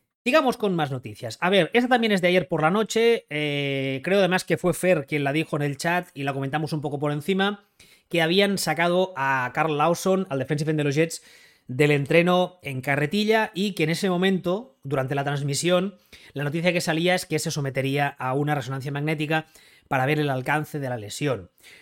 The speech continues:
Por desgracia, eh, al cabo de nada, al cabo de apenas unas horas, supimos que tiene una lesión, eh, una rotura en el tendón de Aquiles,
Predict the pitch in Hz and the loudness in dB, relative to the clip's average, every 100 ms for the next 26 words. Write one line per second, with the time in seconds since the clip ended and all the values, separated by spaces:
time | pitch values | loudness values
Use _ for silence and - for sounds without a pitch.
0 | _ 135 139 147 156 170 - 170 180 160 | _ -2 0 0 0 -2 0 2 2 0
1 | - 131 123 123 120 120 120 117 113 120 | -6 -8 -6 -6 -6 -6 -6 -8 -8 -6
2 | 135 143 139 151 160 180 131 120 110 107 | -4 -2 2 2 2 -2 -4 -8 -8 -10
3 | 101 104 123 113 143 127 151 151 - 139 | -12 -10 -10 -6 -6 -2 0 0 -2 0
4 | 156 160 185 - _ - - - 165 170 | 2 0 -2 -8 _ -20 -14 -2 0 2
5 | 170 165 156 - 175 156 127 - 135 131 | 2 2 0 2 2 2 0 -8 -6 -4
6 | 131 127 139 151 151 180 160 135 131 127 | -2 -2 0 0 0 0 0 0 -2 -2
7 | 120 120 117 131 139 143 147 196 233 262 | -4 -6 -6 -6 -4 -2 -2 2 2 2
8 | - | -2